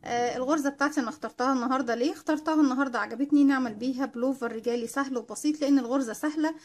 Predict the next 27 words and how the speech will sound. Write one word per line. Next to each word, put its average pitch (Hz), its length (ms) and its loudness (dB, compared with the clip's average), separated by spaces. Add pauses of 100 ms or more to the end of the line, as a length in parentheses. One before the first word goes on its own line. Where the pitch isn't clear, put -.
(220)
وفي 226 200 -2
نفس 311 220 0
الوقت 285 280 0
حلوة 294 280 2
جدًا 247 400 -2
وشكلها 247 420 -4
جميل. 233 300 -6 (500)
آه، 247 140 0
الغرزة 302 340 0
بتاعتي 294 400 -2
بداية 240 400 -2
العدد 233 480 -4
السلاسل 240 720 -4
بتاعتها 294 680 -4
لازم 277 300 2
يكون 269 240 0
عدد 254 360 -4
زوجي 262 420 -2
يقبل 247 200 -6
الاسم - 320 -6
على 226 220 -4
اتنين. - 300 -10 (540)
هنقول 294 320 2
بسم 294 220 0
الله 240 240 0
الرحمن 240 380 -6
الرحيم. 285 440 -2